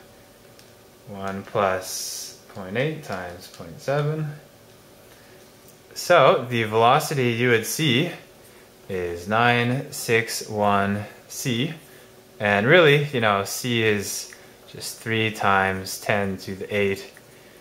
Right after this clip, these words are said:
meters per second. So we could represent this another way as times three to the eight. So this could also be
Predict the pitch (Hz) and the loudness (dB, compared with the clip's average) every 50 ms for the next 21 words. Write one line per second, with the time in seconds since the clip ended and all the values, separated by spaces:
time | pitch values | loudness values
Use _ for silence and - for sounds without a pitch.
0 | - - - - - - 110 107 110 110 110 107 107 107 107 107 - - - 107 | -20 -20 -20 -20 -12 -8 -6 -4 -4 -2 2 4 6 6 6 4 0 -2 0 0
1 | 98 - - 135 127 123 - 127 127 123 127 123 - 123 107 101 101 104 - - | 0 2 4 4 4 4 4 2 2 2 0 -2 0 0 2 2 2 0 0 2
2 | 135 123 120 113 120 - - - - - - - 131 127 117 117 - 127 110 110 | 4 4 4 4 2 -2 -6 -12 -20 -20 -10 -2 2 2 2 2 2 -2 -4 0
3 | 120 113 113 110 - 113 110 110 - 123 123 123 120 120 110 110 110 107 107 107 | 0 0 0 -2 -2 -4 -4 -4 -4 -2 0 2 2 2 2 4 4 4 4 2
4 | 107 117 113 - - - - - - - - - - - - 98 95 95 95 92 | 2 -2 -4 -8 -14 -20 -20 -20 -20 -20 -20 -20 -20 -14 -8 -4 -4 -2 -2 -2
5 | 92 92 - - - 98 95 92 92 92 92 95 - - - 113 107 104 104 104 | -4 -4 -8 -10 -10 -8 -8 -8 -8 -10 -10 -12 -14 -14 -14 -10 -8 -6 -6 -4
6 | 101 101 101 101 104 - - - - - - - - - - - - - - - | -4 -4 -6 -8 -10 -12 -18 -20 -20 -20 -20 -20 -20 -20 -20 -20 -20 -20 -20 -20
7 | - - - - - - - 147 156 - 143 143 151 147 147 147 147 143 - - | -20 -20 -20 -20 -20 -20 -20 -18 -16 -14 -8 -6 -4 -2 -2 -2 -2 -4 -6 -8
8 | - - - - - - - - - - - - - - - 104 95 92 90 87 | -18 -20 -20 -20 -20 -20 -20 -20 -20 -20 -20 -20 -20 -10 -4 -2 0 0 0 0
9 | 90 90 - - - - 120 127 131 135 135 - 135 120 110 110 113 110 110 110 | -2 -4 -6 -6 -4 2 4 6 6 4 4 4 2 2 2 2 2 2 2 2
10 | 107 107 110 | 0 0 -2